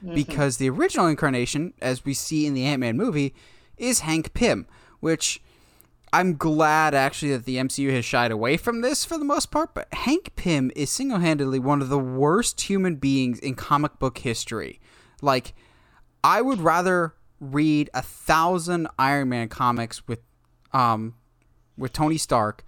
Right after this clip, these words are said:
Speaker 2: than one Hank Pym, because Hank Pym, one, created Ultron, not Tony in the comics, but was also a serial wife abuser.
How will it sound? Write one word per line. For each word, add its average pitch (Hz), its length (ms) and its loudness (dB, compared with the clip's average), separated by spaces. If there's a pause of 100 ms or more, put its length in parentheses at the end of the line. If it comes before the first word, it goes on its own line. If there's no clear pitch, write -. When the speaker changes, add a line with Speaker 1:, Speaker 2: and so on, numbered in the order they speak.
(180)
Speaker 2:
than 123 220 -2
one 151 220 2
Hank 135 260 -4
Pym, 113 280 -4
because - 460 -4
Hank 240 300 -4
Pym, 151 420 0 (520)
one, 175 420 2
created 247 260 2
Ultron, 165 640 2
not 120 300 -8
Tony 120 260 -2
in 110 60 -2
the 107 80 -6
comics, 117 380 -4 (880)
but 214 120 -6
was 220 260 -2
also 320 380 0
a 381 80 2
serial 330 800 2
wife 170 320 2
abuser. 104 640 -6